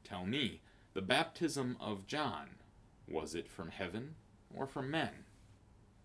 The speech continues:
They discussed it with one another, saying, "If we say, 'From heaven,'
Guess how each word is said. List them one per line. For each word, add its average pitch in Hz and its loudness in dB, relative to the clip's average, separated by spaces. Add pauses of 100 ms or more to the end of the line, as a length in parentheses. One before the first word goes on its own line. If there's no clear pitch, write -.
(320)
They 85 0
discussed 110 2
it 80 -2
with 80 -4
one 76 -6
another, 71 -6
saying, 90 2 (300)
"If - -2
we 117 4
say, 104 4
'From 101 0
heaven,' 104 0